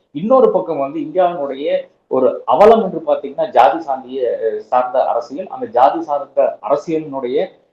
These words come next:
அஹ், நீட்சியாக பல ஜாதியினர் வந்து இன்னைக்கு வந்து கல்வி கற்றுக்கொள்ள முடியாது, இல்லை என்றால் கல்விக்கு ஸ்கூலில் போனால் அங்க வந்து விரட்டடி-, விரட்டி அடிக்கப்படுகின்ற, இல்லை என்றால் புறக்கணிக்கப்படுகின்ற, இல்லை என்றால் ஒரு, அஹ், கீழ் ஜாதி என்று குறிப்பிடு-,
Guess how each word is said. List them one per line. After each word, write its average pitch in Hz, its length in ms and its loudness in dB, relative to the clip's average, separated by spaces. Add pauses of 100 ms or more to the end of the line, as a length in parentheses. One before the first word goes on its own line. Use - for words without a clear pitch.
(120)
அஹ், 123 360 4
நீட்சியாக 151 680 2
பல 135 240 0
ஜாதியினர் 139 640 0
வந்து 120 260 -10
இன்னைக்கு 131 280 -10
வந்து 127 460 -2 (240)
கல்வி 170 300 2
கற்றுக்கொள்ள 143 420 0
முடியாது, 127 380 0
இல்லை 143 160 -6
என்றால் 160 260 -6
கல்விக்கு 139 680 -4
ஸ்கூலில் 175 500 0
போனால் 147 280 -4
அங்க 135 260 -6
வந்து 143 180 -2
விரட்டடி-, 139 580 -2
விரட்டி 156 300 -6
அடிக்கப்படுகின்ற, 131 840 -6
இல்லை 135 160 -6
என்றால் 147 320 -8
புறக்கணிக்கப்படுகின்ற, 143 920 -6
இல்லை 135 180 -8
என்றால் 151 420 -2 (240)
ஒரு, 135 540 4
அஹ், 127 400 0
கீழ் 190 240 -4
ஜாதி 170 340 4
என்று 151 240 -6
குறிப்பிடு-, 139 540 -8